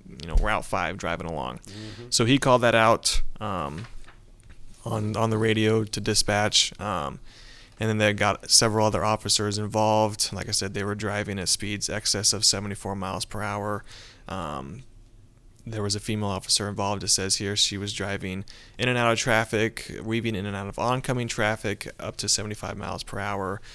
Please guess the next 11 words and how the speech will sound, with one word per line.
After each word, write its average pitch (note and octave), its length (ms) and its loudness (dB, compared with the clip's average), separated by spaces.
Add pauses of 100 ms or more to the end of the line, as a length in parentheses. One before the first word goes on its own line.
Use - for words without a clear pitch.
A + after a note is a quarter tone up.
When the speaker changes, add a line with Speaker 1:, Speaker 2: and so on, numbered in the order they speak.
(220)
Speaker 1:
going G#2 240 -4
over G2 240 -4
double F#2+ 340 -4
yellow F2+ 280 -4
lines, F#2 580 -6
it - 80 -6
says. D2+ 500 -2 (400)
Um, F2 560 -4 (640)
and, A2+ 280 -4
and B2+ 160 -2
this C#3 360 8